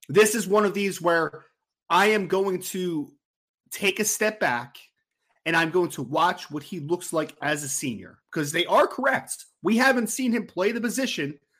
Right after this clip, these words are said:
that Notre Dame is recruiting him for at this time. He ran four five eight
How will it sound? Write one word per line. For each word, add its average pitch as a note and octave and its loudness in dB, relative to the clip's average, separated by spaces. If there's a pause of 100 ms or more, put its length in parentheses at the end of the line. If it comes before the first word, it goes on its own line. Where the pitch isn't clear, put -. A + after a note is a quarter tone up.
(160)
that E3+ 2
Notre G#3 4
Dame G3+ 2
is E3+ -4
recruiting B3+ -6
him C3 -6
for C3 -8
at D#3+ -2
this D3+ -6
time. A#2 -4 (300)
He D3+ -4
ran E3+ 2
four F3+ 0
five A3 4
eight F#3+ 2